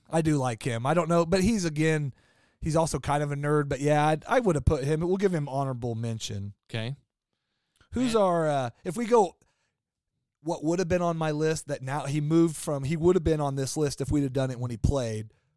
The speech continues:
Speaker 1: was Eli Manning.
Speaker 2: Yeah,
Speaker 1: And
Speaker 2: but
Speaker 1: then
Speaker 2: he's fu-, cool
Speaker 1: now he
Speaker 2: now.
Speaker 1: would be on the, the other side of it. So, uh, who else?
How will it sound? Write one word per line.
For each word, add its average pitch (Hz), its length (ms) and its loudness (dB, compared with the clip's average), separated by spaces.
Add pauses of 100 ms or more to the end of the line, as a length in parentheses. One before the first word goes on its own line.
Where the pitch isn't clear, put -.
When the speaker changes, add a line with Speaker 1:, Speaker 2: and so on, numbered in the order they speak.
Speaker 1:
was 123 320 -8 (560)
Eli 135 280 0
Manning. 113 520 -8
Speaker 2:
Yeah, 113 280 -12 (220)
Speaker 1:
And 151 140 -4
Speaker 2:
but 151 60 -2
Speaker 1:
then 151 60 -2
Speaker 2:
he's 147 160 -8
fu-, - 200 -16
cool - 80 -10
Speaker 1:
now 175 340 4
he 185 100 4
Speaker 2:
now. 180 100 2
Speaker 1:
would 156 140 0
be 165 140 2
on 175 160 4
the, 175 220 2 (180)
the 160 140 6
other 190 240 4
side 190 340 4
of 139 140 0
it. 131 140 -6
So, 135 380 0 (520)
uh, 123 440 0 (880)
who 262 160 4
else? 214 320 0